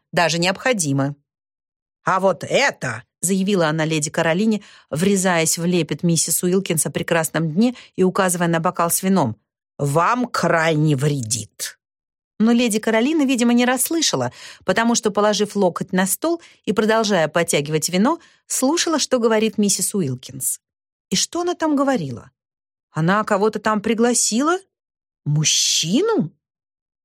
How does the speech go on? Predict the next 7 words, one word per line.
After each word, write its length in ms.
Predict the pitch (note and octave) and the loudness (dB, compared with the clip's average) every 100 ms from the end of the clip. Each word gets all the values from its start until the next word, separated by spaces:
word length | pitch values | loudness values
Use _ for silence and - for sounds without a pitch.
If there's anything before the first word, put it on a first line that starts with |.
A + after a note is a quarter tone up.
| _ _ _ - | _ _ _ -6
Миссис 480 | D#3+ F#3+ - F3+ - | 0 0 0 -2 -4
Фишер 460 | - C4+ - B3 | -2 -2 -2 0
не 120 | G#3 F3+ | 0 0
могла 340 | E3 E3 G3+ | 0 0 -2
поверить 480 | F#3+ E3+ D3 D#3+ - | -2 -4 -4 -4 -6
своим 380 | - C#3 D3 D3 | -6 -4 -2 -2
ушам. 440 | - B2+ A2+ | -4 -6 -6